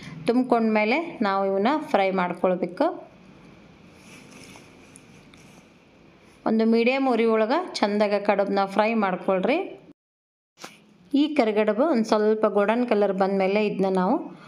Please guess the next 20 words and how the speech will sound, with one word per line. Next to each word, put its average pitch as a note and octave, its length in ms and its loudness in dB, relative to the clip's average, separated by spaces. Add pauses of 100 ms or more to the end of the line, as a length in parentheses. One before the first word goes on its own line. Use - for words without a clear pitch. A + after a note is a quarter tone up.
(300)
ಆ, G3+ 320 -2 (100)
ತೆಗೆದು G3 300 0
ಬಿಡ್ಬೇಕಾಗ್ತೈತಿ. F3+ 680 -2
ಎರಡೂ A3 380 0
ಕಡೆ G#3+ 200 0
ಚಂದಾಗ G#3+ 420 0
ಸಮ G3+ 320 0
ಹಾಕಿ G3 240 -2
ಬೇಯಿಸ್ಕೊಂಡು G3 920 -2
ತೆಗೆದು G3+ 340 -2
ಬಿಡ್ರಿ, A3 260 -2
ಚಂದ A3 380 -2
ಗರಿ G3+ 260 0
ಗರಿಯಾಗಿ F#3+ 380 0
ಆಗ್ತಾವ. G#3 500 -4 (840)
ಈಗ A3 220 -2 (460)
next A3 420 -2 (420)
ಉಳಿದಿರುವಂತಹ A3 760 0
ಒಂದು G3+ 160 -2
ಕಡುಬನ್ನ G#3 420 0